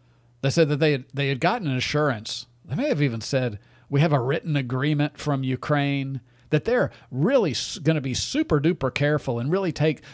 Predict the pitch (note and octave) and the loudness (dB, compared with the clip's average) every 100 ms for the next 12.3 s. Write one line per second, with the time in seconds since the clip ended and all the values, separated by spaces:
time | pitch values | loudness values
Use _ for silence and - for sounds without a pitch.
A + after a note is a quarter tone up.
0 | - A2+ G3+ C4 D#3+ D#3 E3+ B2 - B2+ | -16 -2 0 0 0 2 2 0 -4 -2
1 | B2+ C#3 B2+ A#2+ B2 D3 D#3+ E3+ D#3+ D3+ | 2 2 0 -2 0 -2 0 -2 -2 -2
2 | - E3 E3 E3+ - - - C4 C4 B3+ | -2 -2 -4 -8 -10 -12 0 2 4 2
3 | D4 C4 G#3+ D3 - D3 C#3+ - C3+ B2 | 2 4 4 2 0 2 0 0 0 0
4 | B2+ D3+ C#3+ - - C#3 A#2+ A#2+ C#3 A2+ | 0 0 0 -2 -2 0 0 2 0 0
5 | A2+ - - - - A3+ A#3 A3+ C#3+ - | -6 -8 -16 -20 2 2 4 -2 -4 -8
6 | - C4+ - - G3+ E3 - B2+ C3 F3 | -2 -2 -2 -6 -4 -4 -6 -4 0 2
7 | E3 C3 A2+ - D3+ C3 - D3+ C#3 C#3 | 2 0 -4 -6 -4 -4 -2 -2 0 -2
8 | B2+ C#3+ C3+ B2 A#2 C#3 C#3 C3 A#2 C#3+ | 0 -2 0 -2 0 -2 0 -4 0 0
9 | C3+ C3+ C3 C3+ - A3+ B3+ - B2 A2 | 0 -2 -2 -2 2 2 2 -2 -2 -4
10 | - - - E3+ C#3 G2+ - C#3 C3 D3 | -8 -8 -2 0 0 -4 -8 -6 -2 0
11 | C3+ B2+ B2 A2+ B2+ A2 A2+ A#2+ A2+ G2 | 0 0 -2 -2 -4 -4 -4 -4 -4 -8
12 | - F2+ E2+ | -14 -14 -16